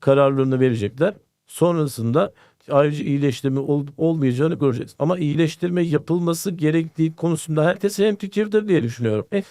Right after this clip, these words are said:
emekli aylıklarında bir iyileştirme yapılması gerekiyor. Ama dediğim gibi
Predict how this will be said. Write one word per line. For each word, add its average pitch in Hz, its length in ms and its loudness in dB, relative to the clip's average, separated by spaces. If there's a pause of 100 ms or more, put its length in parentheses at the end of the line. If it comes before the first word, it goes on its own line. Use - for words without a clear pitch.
(180)
emekli 180 420 2
aylıklarında 170 580 0
bir 196 140 -2
iyileştirme 156 600 -2
yapılması 151 500 -2
gerekiyor. 143 500 -2 (400)
Ama 180 280 2
dediğim 170 320 2
gibi 113 240 -4